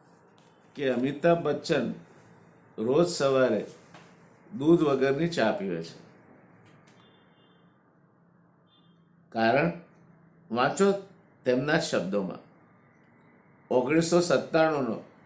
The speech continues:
ગંભીર સમય ચાલી રહ્યો હતો. રાતના ઉજાગરા લગભગ સાહજિક થઈ ગયા હતા.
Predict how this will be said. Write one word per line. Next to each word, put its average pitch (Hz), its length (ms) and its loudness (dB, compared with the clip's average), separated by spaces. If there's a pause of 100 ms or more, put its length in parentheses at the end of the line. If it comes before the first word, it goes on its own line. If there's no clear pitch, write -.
ગંભીર 135 440 0
સમય 139 320 -2
ચાલી 117 320 0
રહ્યો 95 200 -2
હતો. - 260 -10 (720)
રાતના 139 540 2 (340)
ઉજાગરા 139 560 2
લગભગ 127 380 -2
સાહજિક 131 600 0
થઈ 113 140 -4
ગયા 95 180 -4
હતા. - 200 -12